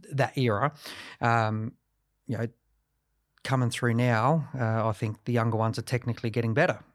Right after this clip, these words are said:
Um, you know, I think it's partly to do with the,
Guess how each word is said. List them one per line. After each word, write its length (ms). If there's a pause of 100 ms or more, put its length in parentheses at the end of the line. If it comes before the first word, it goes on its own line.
Um, 640 (100)
you 60
know, 160 (420)
I 120
think 160
it's 460 (320)
partly 340
to 80
do 260
with 180
the, 320